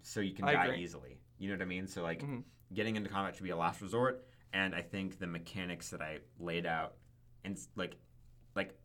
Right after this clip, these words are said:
Speaker 1: ha-, give you that feeling of, like, "Oh shit, like, if we're getting into combat, we're all fucked. Like, somebody's gonna die,
Speaker 2: Mm-hmm.
Speaker 1: somebody's gonna get permanent-, permanently maimed," something like that.
Speaker 2: Mm-hmm.
Speaker 1: Um,
Speaker 2: Hmm.
Speaker 1: that's my system. What are your thoughts?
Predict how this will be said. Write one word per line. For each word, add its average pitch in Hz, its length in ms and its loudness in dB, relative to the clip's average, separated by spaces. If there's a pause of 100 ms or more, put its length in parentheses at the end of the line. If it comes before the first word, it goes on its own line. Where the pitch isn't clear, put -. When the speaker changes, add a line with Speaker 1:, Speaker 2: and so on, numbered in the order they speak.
Speaker 1:
ha-, 95 200 -6 (180)
give 113 180 2
you 98 140 0
that 80 180 0
feeling 82 280 -6
of, 78 100 -10
like, 69 240 -6
"Oh 80 100 -4
shit, - 340 -10
like, 69 260 -6
if - 120 -12
we're 95 60 -6
getting 85 200 -4
into 80 120 -10
combat, 87 320 -2
we're 87 160 -2 (100)
all 87 160 2
fucked. 78 380 -6
Like, 71 160 -8
somebody's 92 260 -4
gonna 76 180 -8
die, 110 460 8 (140)
Speaker 2:
Mm-hmm. 151 120 -2
Speaker 1:
somebody's 95 260 0
gonna 87 120 -6
get 78 140 -8
permanent-, 85 340 -8 (220)
permanently 101 400 -2
maimed," 95 460 -2
something 87 320 -6
like 67 220 -12
that. - 200 -8 (100)
Speaker 2:
Mm-hmm. 135 320 -4 (360)
Speaker 1:
Um, 85 420 0 (520)
Speaker 2:
Hmm. - 60 2
Speaker 1:
that's 120 260 4
my 120 140 4
system. - 540 -6 (420)
What 104 100 -2
are 104 40 2
your 95 100 -2
thoughts? - 300 -10